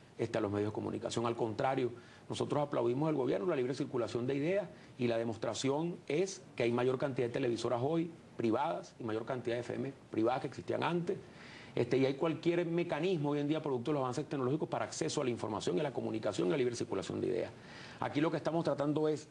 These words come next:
de tratar de disminuir unos elementos de violencia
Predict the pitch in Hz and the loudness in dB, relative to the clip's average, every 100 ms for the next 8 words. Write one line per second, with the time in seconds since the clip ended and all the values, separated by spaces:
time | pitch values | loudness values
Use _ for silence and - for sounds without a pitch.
0 | 127 135 131 131 - - - - - - | -2 0 0 -2 -14 -20 -20 -20 -20 -20
1 | - - 147 127 170 175 180 185 175 147 | -6 0 0 0 0 2 2 2 0 2
2 | 226 185 170 165 151 135 120 113 127 143 | 2 2 2 2 2 2 0 -2 -4 -2
3 | 156 160 143 139 147 151 147 143 180 196 | 0 2 0 0 0 0 0 2 0 -2
4 | 175 180 | -2 -4